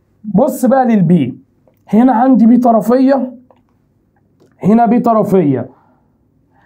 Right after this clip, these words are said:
هنا او اتش طرفية، هنا او اتش طرفية. ركز معايا بقى، ده الكربونة واحد، ده الكربونة اتنين، دي الكربونة تلاتة، والبي ماسكة في الكربونة خمسة،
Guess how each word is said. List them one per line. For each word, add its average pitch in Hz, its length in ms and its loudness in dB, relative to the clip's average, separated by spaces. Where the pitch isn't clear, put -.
هنا 240 360 0
او 220 220 0
اتش 247 300 0
طرفية، 240 800 0
هنا 240 260 2
او 226 80 -2
اتش 233 260 -2
طرفية. 180 520 0
ركز 233 420 -2
معايا 165 260 -2
بقى، 139 180 -6
ده 156 260 0
الكربونة 247 560 0
واحد، 226 680 -2
ده 151 180 -2
الكربونة 220 520 0
اتنين، 220 520 2
دي 208 100 0
الكربونة 214 500 0
تلاتة، 170 460 -4
والبي 202 420 2
ماسكة 262 400 0
في - 100 -6
الكربونة 185 540 0
خمسة، 254 460 -4